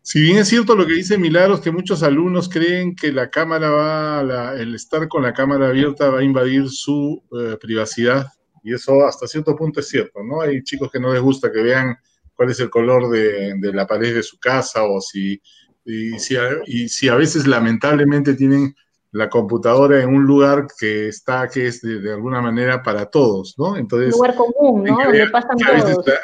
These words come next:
Speaker 1: el hermano pasa por ahí, o el, o el hermano chiquito está fastidiando esas cosas, a veces hay chicos que no lo quieren, no lo desean.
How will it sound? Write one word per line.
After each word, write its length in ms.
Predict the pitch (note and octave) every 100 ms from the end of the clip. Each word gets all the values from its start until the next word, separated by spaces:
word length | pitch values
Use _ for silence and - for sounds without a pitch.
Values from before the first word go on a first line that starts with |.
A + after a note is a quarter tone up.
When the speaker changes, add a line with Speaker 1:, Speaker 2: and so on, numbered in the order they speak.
| - C3+
Speaker 1:
el 60 | C3+
hermano 340 | D3 E3+ D#3+
pasa 280 | D#3+ D3+ D#3
por 140 | C3
ahí, 440 | B2 C3 E3 F#3+ E3+
o 180 | D3
el, 320 | B2+ A#2+ A2+ A#2+
o 180 | C#3
el 80 | A#2+
hermano 300 | A#2 C3+ D3
chiquito 360 | - A#2+ C3+ C3+
está 200 | - C3+
fastidiando 420 | B2+ - C3 C3+
esas 160 | C3+ C3+
cosas, 320 | C#3+ D3+ D3 - _ -
a 80 | B2
veces 260 | C#3+ C#3+
hay 100 | C#3
chicos 260 | C#3 D3 C3
que 60 | B2
no 160 | B2+
lo 200 | C3 A#2+ -
quieren, 360 | B2 A2+ A2
no 120 | A2+
lo 120 | A2+ G#2
desean. 280 | G2 G2